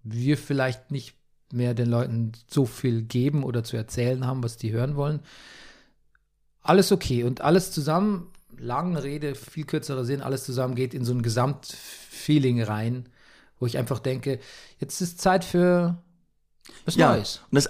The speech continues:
Speaker 2: alles kulminiert, finde ich, dass jedes für sich müsste jetzt nicht ein Grund sein, aufzuhören, aber
Speaker 1: Nein.
Speaker 2: das alles kulminiert in ein, letztendlich dann wieder doch, alles hat ein Ende.
Speaker 1: Ja.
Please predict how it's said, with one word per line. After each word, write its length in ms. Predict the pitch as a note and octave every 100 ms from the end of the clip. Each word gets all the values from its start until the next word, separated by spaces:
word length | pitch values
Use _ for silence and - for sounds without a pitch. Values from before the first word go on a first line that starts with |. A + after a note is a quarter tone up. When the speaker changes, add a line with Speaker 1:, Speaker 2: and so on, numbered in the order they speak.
| -
Speaker 2:
alles 320 | D3 F3 - - -
kulminiert, 760 | - E3 E3+ D3+ C#3+ E3 F#3
finde 320 | - F#3 F3
ich, 140 | F3+ -
dass 280 | C3+ -
jedes 240 | C#3+ F3 F3+
für 80 | C#3+
sich 180 | D3 D#3+
müsste 240 | D3+ C#3+
jetzt 200 | D3 -
nicht 220 | D3 -
ein 140 | C#3 G#2
Grund 240 | B2 D3
sein, 180 | C3 F#2+
aufzuhören, 400 | A2+ - D3 D3
aber 120 | C3+
Speaker 1:
Nein. 60 | C3+
Speaker 2:
das 60 |
alles 200 | - -
kulminiert 420 | - D#3+ D3 D3+ -
in 180 | C#3+
ein, 460 | C#3 B2+ C3 C3+ C3+ - - - - - - - - _ -
letztendlich 400 | C3+ - A2+ C#3+
dann 180 | F#3 C#3+
wieder 160 | C#3+ B2
doch, 220 | C3+ -
alles 240 | G2+ C3
hat 100 | C#3
ein 100 | C#3
Ende. 300 | C#3 D#3 G#2+ F#2+ - - - - - -
Speaker 1:
Ja. 260 | E3 A2+